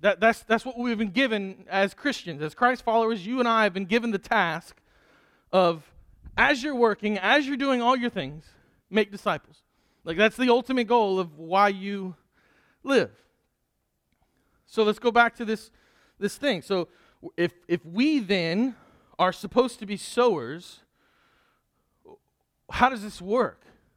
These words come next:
Well, Paul unpacks in Romans chapter ten, verse thirteen. It says,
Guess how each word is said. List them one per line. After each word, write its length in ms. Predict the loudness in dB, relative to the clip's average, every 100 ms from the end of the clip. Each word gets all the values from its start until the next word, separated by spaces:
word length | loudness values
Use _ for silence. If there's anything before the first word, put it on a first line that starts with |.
| _ _ _ _ _
Well, 120 | -6
Paul 340 | 0 2 2
unpacks 400 | 0 2 0 0
in 100 | -4
Romans 320 | -2 -2 -4 -4
chapter 280 | -4 -4
ten, 360 | -6 -4 -4 -6 _ _ _ _
verse 180 | -8 -4
thirteen. 460 | -4 -2 -4 -4 -8
It 80 | -8
says, 200 | -10